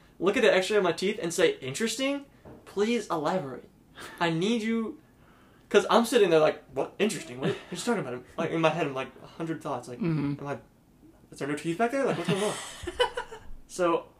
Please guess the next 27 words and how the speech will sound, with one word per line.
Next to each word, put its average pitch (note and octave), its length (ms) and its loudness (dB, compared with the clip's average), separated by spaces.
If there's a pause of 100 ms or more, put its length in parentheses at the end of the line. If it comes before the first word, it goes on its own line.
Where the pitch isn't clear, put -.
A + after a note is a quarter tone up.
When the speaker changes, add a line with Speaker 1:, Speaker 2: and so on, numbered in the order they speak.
(200)
Speaker 1:
never E3 400 6
explained C#3 300 2
that, A#2+ 160 0
by A#2 80 -8
the A#2+ 80 -6
way. B2+ 180 -6 (220)
She E3 180 -2
never, G3 460 2
ever E3 260 0
said F3 240 -2
anything D#3 240 -4
about C3 240 -6
that. B2+ 240 -8
Speaker 2:
Okay, E3 320 0
so D3 340 0 (120)
worrying E3 520 4
about D3 200 0
it C#3+ 80 -6
the C#3+ 80 -6
whole D3 120 -4
time. C#3+ 280 -4
Speaker 1:
So, D#3 500 6 (320)
no, G3+ 460 8
because F#3 520 0
I D#3+ 220 2
feel D#3 300 0
okay. - 160 -8